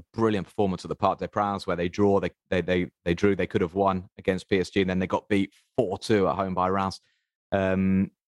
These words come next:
and yeah, maybe they're just, that they are a young team, and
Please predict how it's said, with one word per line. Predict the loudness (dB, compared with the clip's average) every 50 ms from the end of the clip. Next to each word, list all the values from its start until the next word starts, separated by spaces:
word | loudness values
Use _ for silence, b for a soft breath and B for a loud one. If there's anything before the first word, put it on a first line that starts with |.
| _ _ _ _ -2 -2
and | 0 2
yeah, | 2 2 2 2 0
maybe | 0 0 0 0 0 0 -2 0
they're | 0 0 0
just, | 0 0 -4 -4 -4 -6 -12 -14 -16 _ _ _ _ _ _ -4
that | -2 0 0 -2 -2 0
they | 0 2 4
are | 4 4 4 4
a | 4
young | 2 0 0 -2 -2
team, | -2 0 0 0 0 -2 -4 -6 -8 -6
and | -4 -2 -2 0 0 -2 -2 -4